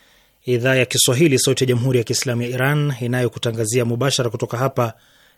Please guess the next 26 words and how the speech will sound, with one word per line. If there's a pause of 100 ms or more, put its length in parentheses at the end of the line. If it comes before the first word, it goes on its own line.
(100)
jijini (100)
Teheran. (1700)
Nahodha
wako
kuliendesha
jahazi
hili
kwa
mchana
huu (120)
ni
mimi,
Hussein
Hassan. (180)
Ni
kukumbusha
tu
kwamba
leo
ni
Alhamisi
ya
Agosti
kumi
na
mbili,